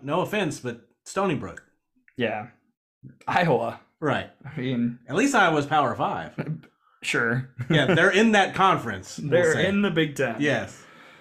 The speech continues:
Speaker 2: Oh, man. Okay, how about this weekend? So this was wild. Auburn goes four and one.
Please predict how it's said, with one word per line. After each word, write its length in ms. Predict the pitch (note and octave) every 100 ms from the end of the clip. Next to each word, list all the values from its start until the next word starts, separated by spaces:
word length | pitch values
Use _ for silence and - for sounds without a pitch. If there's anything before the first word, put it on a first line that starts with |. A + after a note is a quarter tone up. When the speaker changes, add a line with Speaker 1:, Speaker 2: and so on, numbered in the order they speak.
| - _ _ _
Speaker 2:
Oh, 240 | C#3+ D3 A#2+
man. 580 | A2+ A2+ A2+ A#2 A#2 -
Okay, 380 | F3+ A#3 F#3 C3+
how 180 | E3 D#4
about 100 | B3
this 220 | E3 -
weekend? 500 | C#3+ C3 C3 A2 A2 -
So 160 | E3+
this 180 | G3 E4+
was 100 | F3+
wild. 720 | C#3 C3 C3 D3 C#3 B2 A2 - - - - -
Auburn 500 | F#3 A#3+ D4+ G3+ D3+
goes 440 | D3+ D3 C#3 - _ _ _ _ _ _ -
four 380 | F#3 F3+ A#3 A#3+
and 140 | A3
one. 260 | C#3+ G#2+ -